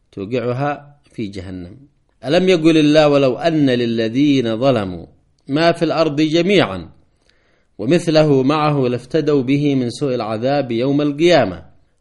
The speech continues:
وبدا لهم من الله ما لم يكونوا يحتسبون"؟ لو أن لك الأرض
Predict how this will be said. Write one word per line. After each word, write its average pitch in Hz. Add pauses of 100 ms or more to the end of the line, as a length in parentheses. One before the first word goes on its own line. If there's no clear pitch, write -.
وبدا 151
لهم 160
من 127
الله 127
ما 120
لم 95
يكونوا 104
يحتسبون"؟ 95 (460)
لو 135
أن 180
لك 165
الأرض 160